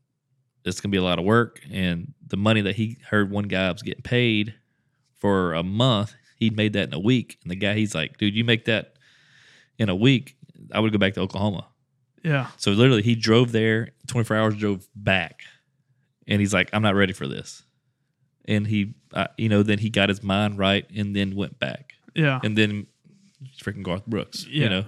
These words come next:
Speaker 1: it's
Speaker 2: Garth Brooks is pretty awesome.
Speaker 1: Oh, yeah, I love him. But that's the thing. He, but he knew, and people knew,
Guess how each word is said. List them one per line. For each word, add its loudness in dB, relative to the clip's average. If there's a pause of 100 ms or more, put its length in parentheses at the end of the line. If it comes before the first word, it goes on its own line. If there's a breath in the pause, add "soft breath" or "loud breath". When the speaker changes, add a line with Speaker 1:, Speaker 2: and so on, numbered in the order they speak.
(100)
Speaker 1:
it's -6
Speaker 2:
Garth -4
Brooks -10
is -8
pretty -10
awesome. -12 (320 soft breath)
Speaker 1:
Oh, 2
yeah, 4
I -2
love 2
him. -6
But 2 (400 soft breath)
that's 4
the 2
thing. 2
He, -2
but -2 (260)
he 0
knew, 4 (360)
and 2
people 0
knew, 2